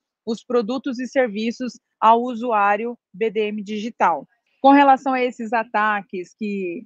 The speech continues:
nós estamos sofrendo, né, por parte, é, de um ex-funcionário do B D M Digital, nós temos uma decisão interlocutória que já foi, é, emitida, né, pelo juiz titular ali da décima quinta Vara Civil,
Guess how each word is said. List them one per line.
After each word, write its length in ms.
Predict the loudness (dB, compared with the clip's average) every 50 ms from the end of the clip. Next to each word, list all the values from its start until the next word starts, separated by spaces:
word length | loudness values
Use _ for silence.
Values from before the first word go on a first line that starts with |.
| -18 _ _
nós 340 | -10 -6 -4 -4 -4 -4 -6
estamos 540 | -10 -12 -6 -4 -4 -2 -2 -4 -6 -2 0
sofrendo, 600 | 0 0 0 2 2 2 2 2 0 -2 -2 -2
né, 120 | -2 -4 -4
por 220 | -2 -2 -2 2
parte, 540 | 2 2 2 2 2 -2 -4 -6 -6 -6 -8 _ _ _ -6
é, 400 | -4 -2 0 0 0 0 -2 -2
de 120 | -2 -2
um 80 | -2 -2
ex-funcionário 1040 | -2 -4 -2 -2 -4 -4 -2 -2 -2 0 2 2 4 4 4 4 2 -2 -6 -8 -12
do 340 | -12 -6 0 2 2 2 4
B 120 | 2 2
D 120 | 0 0 -2
M 160 | -4 -6 -6
Digital, 680 | -6 -4 -4 -4 -4 0 4 6 6 6 6 4 2 _ _ _ _ _
nós 400 | -4 0 2 2 2 2 0 -2
temos 280 | _ -2 0 0 2 2
uma 120 | 2 2
decisão 460 | 2 0 0 0 0 0 2 2 2
interlocutória 1000 | 0 0 0 0 0 -2 -4 -8 -2 0 0 2 4 4 4 4 2 0 0 -2 -4 _
que 220 | -4 -4 -4 -2
já 180 | 0 -2 -2 -2
foi, 420 | -2 _ 0 2 2 0 0 -4 _ _ _ _
é, 380 | -4 -2 -2 0 -2 -2 0 2
emitida, 560 | 2 2 2 2 0 -2 -4 -2 0 0 0
né, 140 | 0 -2 -2
pelo 520 | -2 -2 0 0 2 2 2 0 -2 -4 -8 -14 _ _ _ _ -6
juiz 280 | -2 0 0 0 -2
titular 580 | -4 -8 -6 -4 -2 0 2 2 4 4 2 0
ali 220 | 0 -2 -6 -4
da 200 | 0 0 0 0
décima 380 | 2 2 0 0 0 -4 -8 -10
quinta 320 | -8 -6 -6 -4 -4 -4
Vara 240 | -4 -2 -2 -2 -2
Civil, 480 | -4 -4 -6 -4 -2 0 0 0 -2